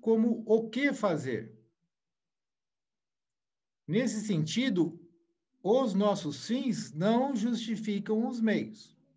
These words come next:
O como fazer,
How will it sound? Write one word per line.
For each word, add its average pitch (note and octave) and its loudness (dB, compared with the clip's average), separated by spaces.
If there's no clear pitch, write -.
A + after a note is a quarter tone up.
O C#3 -6
como C4 2
fazer, G3 2